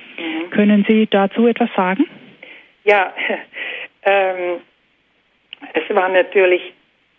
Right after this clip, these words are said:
Speaker 1: eine Voraussetzung, äh, für, für einen Dialog, dass die Bannflüche von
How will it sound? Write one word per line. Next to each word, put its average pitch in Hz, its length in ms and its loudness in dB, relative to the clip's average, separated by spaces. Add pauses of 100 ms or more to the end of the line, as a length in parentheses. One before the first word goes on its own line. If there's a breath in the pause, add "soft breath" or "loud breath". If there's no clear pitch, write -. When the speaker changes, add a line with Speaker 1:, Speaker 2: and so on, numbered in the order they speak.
Speaker 1:
eine 190 200 0
Voraussetzung, 185 1120 -2 (160)
äh, 170 480 2 (240)
für, 175 400 4
für - 180 -2
einen 170 260 0
Dialog, 170 680 2 (160)
dass 180 140 0 (100)
die 170 80 -4
Bannflüche 180 1000 0
von 170 200 -2